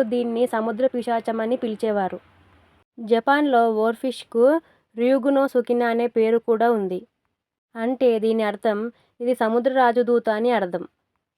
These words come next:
రెండు వేల పదిహేడులో కాలిఫోర్నియాలో ఓర్ఫిష్ కనబడిన తర్వాత సెవెన్ పాయింట్ టూ తీవ్రతతో భూకంపం సంభవించింది. అంటే ఇది కేవలం అపశకునమా లేకపోతే ప్రకృతి సంకేతమా?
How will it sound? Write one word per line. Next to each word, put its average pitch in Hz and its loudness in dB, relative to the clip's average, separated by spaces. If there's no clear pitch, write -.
రెండు 247 0
వేల 311 4
పదిహేడులో 247 2
కాలిఫోర్నియాలో 247 -2
ఓర్ఫిష్ 226 -4
కనబడిన 226 -2
తర్వాత 214 -4
సెవెన్ 247 0
పాయింట్ 269 0
టూ 262 2
తీవ్రతతో 240 -2
భూకంపం 233 -2
సంభవించింది. 214 -4
అంటే 240 0
ఇది 220 2
కేవలం 233 0
అపశకునమా 226 -6
లేకపోతే 220 -4
ప్రకృతి 226 -6
సంకేతమా? 202 -6